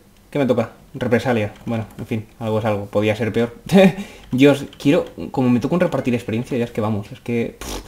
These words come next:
soy feliz, por cierto, no sabéis la de bloques que llevo andado. O sea, estoy en el más mil ciento noventa y ocho y creo que estábamos en el negativo cuando hemos empezado, así que con eso os digo todo. Voy a ver si sale algo más, venga. Vale, chicos, Templo del Desierto. Vale, tenemos aquí una Master. Repartir experiencia. ¿Repartir experiencia o,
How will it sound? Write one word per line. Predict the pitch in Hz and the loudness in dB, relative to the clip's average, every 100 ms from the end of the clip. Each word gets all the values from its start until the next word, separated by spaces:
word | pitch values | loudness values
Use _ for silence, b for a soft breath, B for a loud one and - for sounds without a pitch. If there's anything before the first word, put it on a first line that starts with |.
| B - | B 0
soy | 147 | 4
feliz, | 147 | 6
por | 127 123 | 6 4
cierto, | 131 120 | 4 2
no | 123 | 2
sabéis | 151 139 | 2 2
la | |
de | 107 | 2
bloques | 120 139 | 2 0
que | 110 | -2
llevo | 104 | 0
andado. | 104 113 | 4 4
O | 101 | 4
sea, | 104 | 2
estoy | 101 110 | 0 -2
en | 110 | -2
el | 107 110 b b b | -4 -10 b b b
más | 123 107 127 | 2 2 4
mil | 135 147 139 | 4 4 2
ciento | 147 131 | -2 2
noventa | 135 135 | 2 2
y | 143 | 0
ocho | 143 | 0
y | 120 | 0
creo | 117 | 0
que | |
estábamos | - 123 117 127 | 0 0 0 0
en | 117 | 0
el | 113 | 0
negativo | 113 110 113 131 147 127 | 0 0 0 0 0 -2
cuando | 113 113 | 0 0
hemos | 117 | 0
empezado, | 117 120 135 | 0 0 -2
así | 120 | -4
que | 117 95 - b b b | -6 -8 -8 b b b
con | - 131 | -4 0
eso | 135 156 | 2 2
os | 143 | 0
digo | 151 107 | 0 2
todo. | 120 110 110 | 2 0 -4
Voy | 135 131 | 0 2
a | |
ver | 113 | 2
si | 123 | 0
sale | 113 | 0
algo | 110 107 | 0 -2
más, | 107 | -4
venga. | 139 117 - _ - - - - | -8 -12 -20 _ -20 -20 -16 -2
Vale, | 170 170 | 4 4
chicos, | 175 151 147 | 4 0 2
Templo | 185 202 | 4 6
del | 170 | 6
Desierto. | 127 156 151 131 - - | 4 4 4 2 2 -2
Vale, | 143 131 | 2 2
tenemos | - 147 | 2 -2
aquí | 151 156 | 0 0
una | |
Master. | 147 - 165 165 - - | 0 0 -2 -4 -8 -8
Repartir | 131 127 135 | -4 0 0
experiencia. | 123 127 120 123 | 0 -2 -2 -2
¿Repartir | 120 123 151 | -2 -2 -2
experiencia | 160 160 160 180 190 185 | 0 0 0 0 0 -2
o, | - 123 | -2 -4